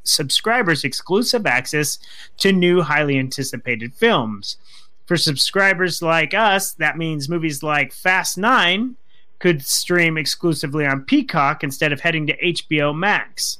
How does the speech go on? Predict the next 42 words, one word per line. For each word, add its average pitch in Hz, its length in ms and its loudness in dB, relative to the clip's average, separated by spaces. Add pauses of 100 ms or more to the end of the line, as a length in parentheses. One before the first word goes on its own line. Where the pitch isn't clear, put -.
(320)
Currently, 202 440 4
Universal 196 540 2
has 180 180 0
an 160 200 -6
output 202 460 0
deal 151 240 -2
with 147 220 -6 (140)
H 170 220 -4
B 165 100 2
O 151 60 2
Max 147 340 0
that 151 100 0
gives 156 240 -2
the 147 100 -6
streamer 156 360 -2
rights 165 340 0
to 151 260 -2
show 156 440 0
new 160 160 0
Universal 185 580 0
Picture 208 400 -2
movies 143 480 0 (340)
about 147 380 2
nine 165 280 0
months 160 300 0
after 147 300 0
they 127 160 -4
leave 113 260 -8 (140)
theaters. 131 640 2 (580)
So, 147 680 2
um, 143 400 2
according 156 500 -2
to 143 100 -8
Bloomberg, 202 560 4
Illumination, 160 920 2
the 151 100 -2
studio 143 420 0
behind 135 280 0
Despicable 175 520 0
Me 160 200 2
and 139 120 2
Minions, 196 600 2